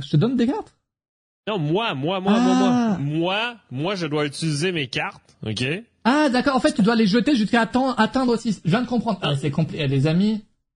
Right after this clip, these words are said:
Speaker 1: mon cerveau, il est, c'est quelque chose, hein.
Speaker 2: Non, non, non, mais je dois pas les jeter. Je
Speaker 1: Je
Speaker 2: dois
Speaker 1: crois que c'est
Speaker 2: prendre
Speaker 1: ça.
Speaker 2: les cartes.
Speaker 1: Non, non,
Speaker 2: Je dois
Speaker 1: je
Speaker 2: cumuler les cartes ensemble.
Speaker 1: <clears throat>
Speaker 2: Ben non, mais je jette pas des cartes au hasard. <laughs> Je dois, je dois
Speaker 1: Pile.
Speaker 2: prendre des cartes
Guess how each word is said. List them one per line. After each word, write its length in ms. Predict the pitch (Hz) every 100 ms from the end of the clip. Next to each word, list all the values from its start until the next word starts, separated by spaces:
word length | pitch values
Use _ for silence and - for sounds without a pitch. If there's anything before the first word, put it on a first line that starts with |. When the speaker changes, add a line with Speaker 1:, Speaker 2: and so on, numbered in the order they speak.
| _
Speaker 1:
mon 180 | 170 190
cerveau, 600 | - 226 180 214 247 226
il 100 | 175
est, 60 | 151
c'est 140 | 151
quelque 140 | 147 -
chose, 180 | 131
hein. 160 | 120 180 - _ _ - 135
Speaker 2:
Non, 120 | 180
non, 180 | 247 254
non, 100 | 247
mais 100 | 135
je 60 |
dois 100 | 127
pas 120 | 131 220
les 120 | 147
jeter. 460 | 113 135 131 254 190
Je 60 |
Speaker 1:
Je 40 | 151
Speaker 2:
dois 100 | 165
Speaker 1:
crois 140 | 214
que 60 | 175
c'est 80 | 160
Speaker 2:
prendre 180 | 170
Speaker 1:
ça. 60 | 165
Speaker 2:
les 140 | 135 113
cartes. 460 | - 160 202 226
Speaker 1:
Non, 120 | 196
non, 60 | 226
Speaker 2:
Je 40 | 240
dois 100 | 135
Speaker 1:
je 60 |
Speaker 2:
cumuler 680 | - 220 233 202 190 226 175 135
les 180 | 123
cartes 280 | 120 170 165
ensemble. 440 | 151 131 220 214 165
Speaker 1:
<clears throat> 40 |
Speaker 2:
Ben 120 | 139
non, 80 | 160
mais 100 | 113
je 80 | 101
jette 220 | 127 -
pas 100 | 190
des 120 | 147
cartes 260 | - 151 147
au 80 | 120
hasard. 440 | 120 170 185 127 - _ _ -
<laughs> 40 | - - - _ -
Je 200 | 220 170
dois, 260 | 208 180 185 208 180
je 160 | 123 135
dois 300 | 151 165 180
Speaker 1:
Pile. 160 | - 180
Speaker 2:
prendre 220 | 208 214
des 140 | 170
cartes 360 | 143 180 196